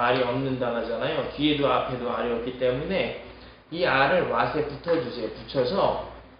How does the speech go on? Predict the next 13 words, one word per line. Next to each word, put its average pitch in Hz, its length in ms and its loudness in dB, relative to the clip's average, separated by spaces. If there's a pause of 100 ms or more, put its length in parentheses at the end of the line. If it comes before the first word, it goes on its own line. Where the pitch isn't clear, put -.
(160)
what로 143 400 6
그냥 113 300 -4
what. 113 460 0 (280)
What 139 240 4
are - 140 2
you 147 60 -2
doing 135 400 2
here? 110 220 -2 (300)
What 123 160 4
are 135 40 6
you 143 200 4
doing? 117 420 2
하면 180 420 0